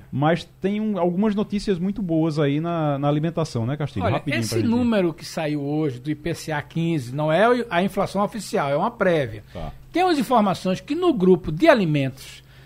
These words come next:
Speaker 2: são informações interessantes. Por exemplo, a, baixou o preço da batata inglesa, quase dez por cento.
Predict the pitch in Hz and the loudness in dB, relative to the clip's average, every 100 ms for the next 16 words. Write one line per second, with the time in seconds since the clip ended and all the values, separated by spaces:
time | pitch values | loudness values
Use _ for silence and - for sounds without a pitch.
0 | - - - - 240 277 320 294 226 262 | -20 -20 -20 -2 2 2 2 0 0 0
1 | 254 277 277 - 151 113 - 208 226 208 | 2 2 2 0 -2 -4 -4 2 4 4
2 | 160 117 - - - - - - 165 165 | 2 -4 -8 -20 -20 -20 -20 -6 0 4
3 | 160 160 156 147 143 147 214 240 - 254 | 4 4 2 2 -2 6 8 8 4 4
4 | 277 233 - 165 156 151 147 135 - 202 | 6 4 0 -2 -2 -4 -2 -2 0 0
5 | 208 151 139 143 143 156 160 170 156 139 | 0 -2 0 0 -2 -4 0 0 -2 -4
6 | 147 - - - 131 123 123 | -4 -6 -12 -10 -8 -8 -12